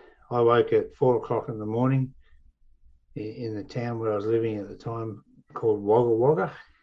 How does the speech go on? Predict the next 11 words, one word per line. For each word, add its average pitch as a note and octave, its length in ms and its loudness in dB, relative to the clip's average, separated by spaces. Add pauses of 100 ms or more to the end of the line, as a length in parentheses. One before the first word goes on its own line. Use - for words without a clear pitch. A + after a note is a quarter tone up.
(340)
place A#2 300 -6
of G#2 60 -10
many G#2+ 260 -8
crows B2+ 500 -4
here A2 200 0
in G#2+ 100 -6
Australia. A2+ 460 -6 (1200)
And B2+ 340 2 (420)
I, B2+ 140 0
I B2 400 0
awoken C#3 720 4